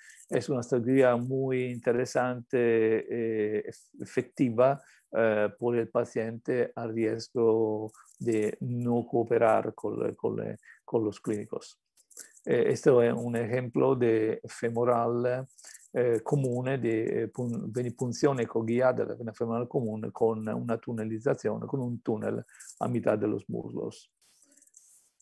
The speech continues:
¿Qué hemos aprendido en términos de rentabilidad? Eh, la máxima rentabilidad se consigue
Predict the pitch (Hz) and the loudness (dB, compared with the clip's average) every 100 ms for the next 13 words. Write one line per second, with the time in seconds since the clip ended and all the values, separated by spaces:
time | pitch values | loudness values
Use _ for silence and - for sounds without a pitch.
0 | - _ _ _ _ _ _ _ _ - | -20 _ _ _ _ _ _ _ _ 2
1 | 190 214 208 - 180 165 156 151 190 185 | 6 8 6 6 4 4 2 4 4 4
2 | 170 151 131 156 160 156 131 147 147 156 | 4 2 2 2 2 -2 -2 0 0 0
3 | 151 - 139 135 127 120 113 90 - - | -2 -2 -2 -2 -4 -4 -4 -4 -8 -18
4 | _ _ _ _ - - _ _ 190 - | _ _ _ _ -20 -20 _ _ 0 2
5 | - 139 147 156 226 247 - 170 147 160 | 2 2 2 4 4 2 0 0 0 2
6 | 196 180 240 156 123 127 147 185 - - | 2 4 4 4 4 0 0 0 -2 -12
7 | - 190 202 214 220 - _ _ - - | -4 -2 0 0 0 -6 _ _ -18 -6
8 | 185 160 143 170 196 233 - | -2 0 4 8 8 6 0